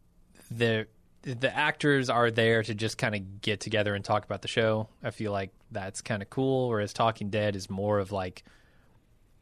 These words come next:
it, it feels more for the fans, which is weird to say because I know Beyond Stranger Things is too, but Talking Dead, it almost feels like they're talking to the fans instead of having a conversation with <laughs> themselves.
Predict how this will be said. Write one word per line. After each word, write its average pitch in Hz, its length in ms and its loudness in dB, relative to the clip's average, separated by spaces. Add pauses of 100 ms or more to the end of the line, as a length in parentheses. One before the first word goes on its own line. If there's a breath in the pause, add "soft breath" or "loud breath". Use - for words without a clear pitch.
(300 loud breath)
it, 139 200 -10
it 160 160 0
feels 202 380 4
more 156 200 6
for - 120 -8
the 101 80 -4
fans, 135 600 -2
which 135 160 -2
is 131 140 -4
weird 135 300 2
to 123 60 -6
say 135 320 4
because 117 320 0
I 110 60 2
know 117 140 2
Beyond 110 260 2
Stranger 107 260 0
Things 113 320 0
is 113 240 0
too, 123 500 0
but 101 340 0 (500 soft breath)
Talking 143 300 0
Dead, 120 180 6
it 110 60 4
almost 113 240 0
feels 113 220 2
like 104 140 0
they're 98 100 -8
talking 104 380 0
to 113 260 -2
the 101 80 -6
fans 101 360 -4
instead 101 220 -6
of 98 60 -6
having 95 240 -4
a 95 40 -14
conversation 104 560 -4
with 110 120 -4
<laughs> - 0 -
themselves. - 800 -4